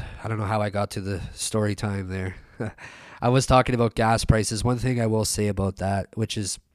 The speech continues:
something I saw, like, last week, uh, there was an article I read last week where they were saying, um, "Oh, the gas prices aren't going up because of the Russia-Ukraine thing,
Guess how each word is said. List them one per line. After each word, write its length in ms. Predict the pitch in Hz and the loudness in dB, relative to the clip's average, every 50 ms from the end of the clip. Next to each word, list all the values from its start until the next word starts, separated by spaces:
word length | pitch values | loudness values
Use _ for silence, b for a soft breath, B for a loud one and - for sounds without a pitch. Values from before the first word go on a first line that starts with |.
| _ _ _ _ _ _ - | _ _ _ _ _ _ -2
something 340 | - 139 113 117 120 113 | 0 0 2 2 2 2
I 140 | 110 107 101 - _ _ _ _ _ _ - - | 2 0 -2 -4 _ _ _ _ _ _ -16 -10
saw, 380 | - - - 120 110 107 107 | -6 -4 0 0 2 2 0
like, 200 | 104 104 104 98 | 0 -2 -6 -6
last 320 | 101 101 104 101 - - - | -6 -4 -4 -4 -6 -8 -8
week, 260 | 104 101 98 - - b b b b b b b b b b b b b b b b b b b b b _ | -8 -10 -10 -12 -18 b b b b b b b b b b b b b b b b b b b b b _
uh, 320 | - 110 104 104 104 104 98 _ _ _ _ _ _ _ | -8 -8 -6 -6 -6 -8 -10 _ _ _ _ _ _ _
there 160 | - 123 127 | -6 -4 -2
was 120 | 120 110 110 | -2 -2 -2
an 80 | 117 | -2
article 320 | 117 120 123 123 - 131 123 | -2 -2 -2 -2 0 0 0
I 60 | 120 | 2
read 200 | 113 120 120 113 | 2 0 0 -2
last 320 | 113 117 113 113 107 - | 0 0 0 0 -2 -2
week 240 | - 120 117 113 - | -2 -4 -4 -4 -2
where 100 | - 113 | -4 -2
they 120 | 107 110 107 | -2 -2 -2
were 160 | 104 104 98 | 0 -2 -2
saying, 600 | - - 117 113 110 110 107 104 101 98 98 - - | -2 -2 0 0 0 0 0 -2 -2 -4 -6 -8 -6
um, 460 | 110 107 98 95 92 92 90 87 92 _ _ _ _ _ _ _ _ _ _ _ _ _ _ _ _ _ _ _ _ _ _ _ _ _ - | -4 -2 -2 -2 -4 -4 -6 -8 -12 _ _ _ _ _ _ _ _ _ _ _ _ _ _ _ _ _ _ _ _ _ _ _ _ _ 2
"Oh, 100 | 135 135 | 2 4
the 100 | 139 123 | 4 4
gas 220 | 131 131 135 - | 2 2 2 0
prices 360 | - - 131 127 - 131 113 | 0 0 0 0 0 -4 -6
aren't 400 | 110 78 107 113 120 127 123 101 | -6 -6 -4 -4 -4 -4 -6 -8
going 360 | - 127 127 127 123 123 120 123 | -6 -4 -4 -4 -4 -6 -6 -6
up 280 | 120 123 123 - - - - _ _ _ _ _ _ _ - | -6 -6 -6 -8 -12 -20 -20 _ _ _ _ _ _ _ -14
because 380 | 120 127 117 - 123 120 110 | -12 -10 -6 -4 -4 -4 -4
of 80 | 120 113 | -6 -6
the 120 | 120 120 | -6 -6
Russia-Ukraine 880 | 113 113 117 117 - - 127 123 120 120 117 - - - 120 123 123 120 | -4 -4 -6 -6 -6 -6 -6 -4 -4 -6 -8 -8 -8 -8 -6 -6 -6 -8
thing, 440 | 117 - - 120 117 120 120 117 | -10 -10 -10 -8 -8 -8 -10 -12